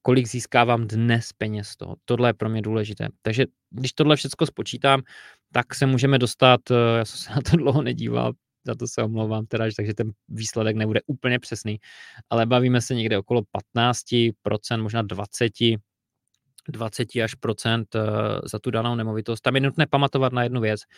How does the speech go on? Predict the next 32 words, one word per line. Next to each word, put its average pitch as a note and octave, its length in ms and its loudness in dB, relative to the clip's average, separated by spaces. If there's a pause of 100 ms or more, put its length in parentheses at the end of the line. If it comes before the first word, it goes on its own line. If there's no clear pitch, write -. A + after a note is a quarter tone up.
(320)
Když C3+ 160 -6
koupím E3 340 0
něco E3 240 -4
dneska A#2+ 640 -4
a A#2+ 100 -6
je A#2 100 -2
to C3 100 -6
v B2 60 -4
nějakém B2 480 -2 (160)
jakž A2+ 220 -6
tak C#3 160 -4
stavu, A2+ 360 0 (580)
tak A2+ 120 -4
musím B2 280 -2
počítat B2+ 420 0
s - 80 -6
tím, A#2 200 0
že B2 120 -2
třeba B2 240 0
za A#2+ 120 2
deset B2+ 360 2
let A2+ 260 2 (260)
do A2+ 160 -8
toho B2 220 -6
dám A#2 340 0
dost B2 420 -4
peněz, A2+ 340 0 (100)
abych A2+ 260 -6
to B2 120 -6
zase A#2+ 340 -2
do A#2 120 -4
toho A#2+ 300 -2